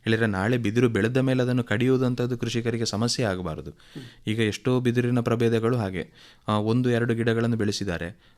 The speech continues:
Speaker 1: ಅವರಿಗೆ ಅದನ್ನು ತೆಗಿಬೇಕು ಅಂತ ಹೇಳಿದ್ರೆ ತುಂಬ ಶ್ರಮ ಬೇಕಾಗ್ತದೆ. ಅಂಥದ್ದು ಮುಂದಿನ ದಿವಸದಲ್ಲಿ ತೊಂದರೆ ಬರಬಾರ್ದು ಅಂತ ಹೇಳಿ ಆದ್ರೆ ನಾವು ಅದನ್ನು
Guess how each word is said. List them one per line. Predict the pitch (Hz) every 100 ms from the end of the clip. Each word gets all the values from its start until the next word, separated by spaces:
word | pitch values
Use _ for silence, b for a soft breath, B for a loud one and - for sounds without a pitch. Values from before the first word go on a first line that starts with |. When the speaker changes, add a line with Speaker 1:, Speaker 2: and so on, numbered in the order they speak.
| -
Speaker 1:
ಅವರಿಗೆ | 117 120
ಅದನ್ನು | 113 127
ತೆಗಿಬೇಕು | 120 120 131 135 131
ಅಂತ | 127 120
ಹೇಳಿದ್ರೆ | 120 120 120
ತುಂಬ | 117 123 120 110 - b b -
ಶ್ರಮ | - 117 120
ಬೇಕಾಗ್ತದೆ. | 110 - 87 - 80 90 - - - -
ಅಂಥದ್ದು | 131 139 135 135
ಮುಂದಿನ | 120 127 135
ದಿವಸದಲ್ಲಿ | 127 123 127
ತೊಂದರೆ | 107 117 135
ಬರಬಾರ್ದು | 120 101 127 143 143 131
ಅಂತ | 131
ಹೇಳಿ | 120 123
ಆದ್ರೆ | 120 170
ನಾವು | 165 131
ಅದನ್ನು | 120 120 123 120